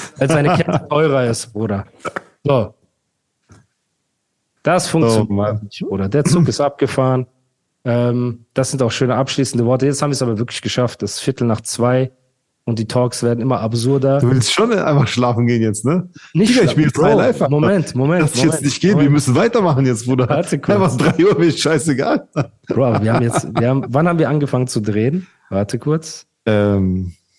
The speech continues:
Speaker 1: Also ich muss mal gucken, kann man hier, hat man irgendwo eine
Speaker 2: Also
Speaker 1: Zeitangabe?
Speaker 2: einundzwanzig Uhr vierzig oder sowas.
Speaker 1: Also haben wir jetzt schon zweieinhalb Stunden, drehen wir jetzt Podcast.
Speaker 2: Nein, Mann, Quatsch, Alter.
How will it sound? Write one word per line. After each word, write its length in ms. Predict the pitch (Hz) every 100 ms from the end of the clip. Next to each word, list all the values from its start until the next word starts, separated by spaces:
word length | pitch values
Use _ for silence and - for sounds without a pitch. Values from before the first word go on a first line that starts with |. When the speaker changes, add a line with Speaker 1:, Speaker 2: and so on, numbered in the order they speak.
| _ _ -
Speaker 1:
Also 160 | 98
ich 120 | 101
muss 180 | 127 127
mal 120 | 107
gucken, 360 | 107 139 127 104
kann 160 | - 123
man 100 | 120
hier, 200 | 120 98
hat 160 | 120
man 120 | 120 117
irgendwo 240 | 143 151
eine 100 | 117
Speaker 2:
Also 160 | 104 123
Speaker 1:
Zeitangabe? 200 | - 156
Speaker 2:
einundzwanzig 440 | 180 160 147 156 165
Uhr 40 |
vierzig 400 | 170 147 147 120
oder 140 | 98 101
sowas. 480 | 95 95 - - _ _ _ _ _ _ _ _ _ _
Speaker 1:
Also 220 | 113 110
haben 100 | 117 123
wir 40 |
jetzt 140 | 123 -
schon 160 | 120
zweieinhalb 480 | - - 143 143 135
Stunden, 480 | - 185 226 110 98
drehen 240 | 104 120
wir 60 | 117
jetzt 160 | 117 -
Podcast. 380 | 180 - 117 95
Speaker 2:
Nein, 360 | 101 123 143 139
Mann, 420 | 131 113 107 98
Quatsch, 480 | - - 98 127 -
Alter. 320 | 110 101 101